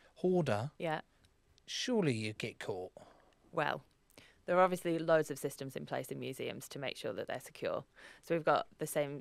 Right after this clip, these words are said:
Speaker 2: style security that you might expect on a domestic building,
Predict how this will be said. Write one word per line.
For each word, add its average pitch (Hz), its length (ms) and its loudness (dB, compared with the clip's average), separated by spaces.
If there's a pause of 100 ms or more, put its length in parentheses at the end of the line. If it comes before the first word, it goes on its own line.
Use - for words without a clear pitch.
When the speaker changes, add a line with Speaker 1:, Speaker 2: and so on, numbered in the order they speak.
(160)
Speaker 2:
style 151 640 2
security 147 500 -2
that - 140 0
you 151 80 -6
might 135 180 0
expect - 520 -4
on 151 120 -6
a 143 60 -6
domestic 139 420 -8
building, 156 420 2